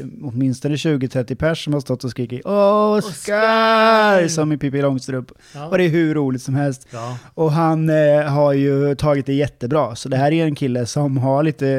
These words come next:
Speaker 1: humor också
Speaker 3: Mm.
Speaker 1: innanför pannbenet och, och har skrattat åt oss och vinkat och, eh, ja. Och sen har han ju faktiskt spelat jävligt bra de matcherna vi har stått där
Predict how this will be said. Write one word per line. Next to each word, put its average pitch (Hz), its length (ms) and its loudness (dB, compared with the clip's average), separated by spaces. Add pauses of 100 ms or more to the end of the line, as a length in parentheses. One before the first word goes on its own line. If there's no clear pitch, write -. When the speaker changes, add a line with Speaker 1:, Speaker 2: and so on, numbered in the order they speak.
(180)
Speaker 1:
humor 135 400 -2
också - 320 -12 (100)
Speaker 3:
Mm. 139 220 -10
Speaker 1:
innanför 123 380 -8
pannbenet 123 640 -4
och, 127 220 -4
och 127 280 -4
har 123 180 -4
skrattat 127 460 -6
åt 117 200 -6
oss 117 120 -6
och 127 140 -2
vinkat 123 520 -2
och, 123 400 -8 (600)
eh, 120 380 -8
ja. 127 340 -2 (360)
Och 156 200 -8
sen 151 220 -2
har 170 200 2
han 165 160 2
ju 160 100 2
faktiskt 139 380 -4
spelat 131 280 -2
jävligt 123 240 -2
bra 156 240 0
de 131 180 0
matcherna 131 400 -4
vi 120 180 -4
har 117 60 -4
stått 117 260 -10
där 120 180 -6